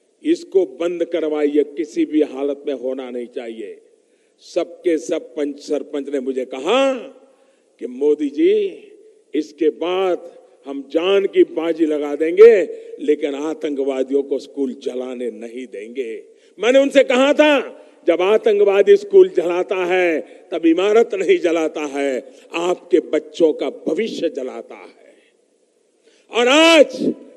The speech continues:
आज मैं गर्व के साथ कहता हूं कि मेरे कश्मीर के घाटी के उस पंच सरपंचों ने आज दो साल हो गए, एक भी स्कूल जलने नहीं दिया है। आतंकवादियों को पकड़वा दिया,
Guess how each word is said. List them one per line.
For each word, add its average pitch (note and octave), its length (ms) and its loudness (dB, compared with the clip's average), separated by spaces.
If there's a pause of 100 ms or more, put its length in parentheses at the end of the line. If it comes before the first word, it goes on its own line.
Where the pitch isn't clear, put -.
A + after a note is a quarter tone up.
(100)
आज A3+ 340 4
मैं G#3 100 0 (140)
गर्व D4 260 6
के C#4 140 8
साथ C4 240 4
कहता B3 360 2
हूं A#3 400 6 (340)
कि A#3 120 6
मेरे C#4 320 6
कश्मीर C#4 600 2
के C#4 400 10 (400)
घाटी D4 520 4
के C#4+ 140 6
उस C4+ 240 10
पंच C4+ 400 0
सरपंचों A3+ 720 2
ने E4 540 2 (180)
आज F#3 180 0
दो A3+ 360 12
साल F#3+ 300 2
हो F3 180 4
गए, F3 340 6 (460)
एक G#3+ 680 12
भी G3 160 6
स्कूल E3+ 560 4
जलने D#3+ 460 4
नहीं C3 280 -4
दिया A#2+ 460 -8
है। B2 300 -14 (320)
आतंकवादियों C#4+ 880 8
को D4+ 120 8
पकड़वा D4+ 540 4
दिया, D#4 380 6